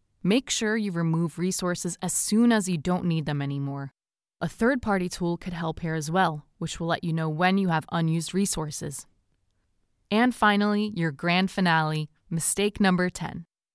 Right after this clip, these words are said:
not realizing the migration provides a great opportunity for some housekeeping. Even though it may be tempting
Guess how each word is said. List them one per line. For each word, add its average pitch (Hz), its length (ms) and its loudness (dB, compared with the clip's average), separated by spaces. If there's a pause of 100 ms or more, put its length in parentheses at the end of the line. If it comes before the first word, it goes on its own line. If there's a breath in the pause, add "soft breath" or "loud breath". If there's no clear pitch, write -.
(220)
not 196 260 8
realizing 196 640 4
the 170 40 0
migration 165 680 0
provides 156 580 -4
a 165 80 -4
great 180 400 -2
opportunity 165 680 -2
for 156 220 -8
some 160 200 -4
housekeeping. - 720 -8 (960)
Even 262 320 2
though 214 180 4
it - 80 -2
may 175 200 0
be 220 140 -2
tempting 180 680 -4